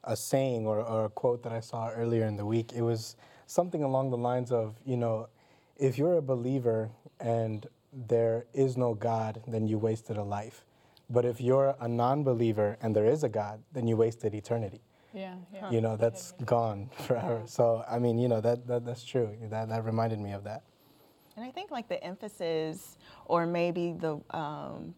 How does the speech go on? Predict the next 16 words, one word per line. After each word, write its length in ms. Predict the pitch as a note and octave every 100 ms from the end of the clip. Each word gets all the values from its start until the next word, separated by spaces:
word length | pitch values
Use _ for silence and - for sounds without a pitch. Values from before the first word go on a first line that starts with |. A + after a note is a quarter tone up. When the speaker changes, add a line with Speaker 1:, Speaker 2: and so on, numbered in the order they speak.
| -
Speaker 3:
the 80 | D3+
preference, 720 | - - C#3 D#3+ G3 G#3 - -
if 200 | G3+ D#3+ - -
that's 220 | E3 E3
even 220 | D#3 D#3+
the 160 | C#3+ C#3+ - -
right 260 | D#3+ C#3+ E3
word, 580 | D3+ D#3 D#3 C#3+ D3 - - - _ _ -
um, 480 | E3 D3+ C#3+ D3 - _ _ -
personally 720 | A3+ C4+ - F3+ D#3 D3+ D3+
may 180 | D3
depend 420 | D3+ C#3+ - D#3 D3+
on 140 | D3
where 160 | D3 D3
you 300 | D3 C#3+ -
are 460 | C#3 C3+ D3+ E3